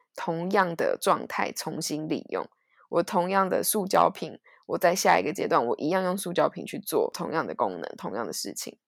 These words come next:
再差一点点的，我可能就是从中间去提炼，去把它分解出一些其他的纤维、其他的东西，比如说可以再拿去做衣服的纤维，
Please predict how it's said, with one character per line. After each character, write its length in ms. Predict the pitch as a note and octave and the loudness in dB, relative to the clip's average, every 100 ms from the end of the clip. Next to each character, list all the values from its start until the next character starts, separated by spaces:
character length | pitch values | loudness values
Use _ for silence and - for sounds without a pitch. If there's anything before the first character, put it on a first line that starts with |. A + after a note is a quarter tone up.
| _ _ _ _ | _ _ _ _
再 160 | - G3+ | 4 4
差 260 | G3 G#3 F#3+ | 4 4 4
一 60 | |
点 200 | G3+ D3 | 2 0
点 220 | D3 G2 | 0 0
的， 140 | - - | -2 -4
我 100 | - | -2
可 120 | E3 | 0
能 100 | E3+ | 0
就 80 | B2+ | 0
是 160 | F3+ F#3 | -2 -4
从 240 | - E3 | -4 -4
中 220 | E3 E3+ | -2 -2
间 260 | F3+ F3 F3+ | -2 -4 -4
去 220 | - F#3 | -2 -2
提 320 | F3 - D3 | -2 -4 -4
炼， 300 | B2+ E3+ B2 - _ _ _ | 2 2 2 -4 _ _ _
去 120 | - E3+ | -8 2
把 200 | A#2 F#2 | 6 6
它 60 | |
分 260 | F#3 F3 F3+ | 6 2 2
解 160 | F#3 | -2
出 180 | F#3+ F3+ | -2 0
一 60 | E3+ | 0
些 180 | E3+ D#3+ | 0 -2
其 160 | - | -4
他 140 | G3 F3 | -2 -2
的 80 | |
纤 280 | E3 - E3 | 0 -2 -2
维、 200 | E3 - | -2 -2
其 140 | - E3+ | -2 -4
他 80 | D#3+ | -4
的 80 | - | -4
东 240 | C3+ A#2 | -4 -4
西， 320 | F#3+ G#2+ F#2 - _ _ | -6 -8 -10 -14 _ _
比 60 | |
如 60 | A#2+ | -2
说 120 | F3 | 0
可 160 | D#3+ F3+ | 0 0
以 80 | A#2 | 2
再 160 | - | 2
拿 120 | D#3 F#3 | 2 -2
去 220 | - D#3+ | -2 -4
做 400 | - D#3+ A2+ - _ _ | 4 6 8 4 _ _
衣 160 | - F3+ | -2 -2
服 180 | G3+ G2+ | -2 2
的 420 | B2+ F#2 - - _ | 4 6 4 -2 _
纤 420 | - - D#3+ E3+ | -2 2 4 2
维， 340 | G#2+ C2 - | 0 0 -2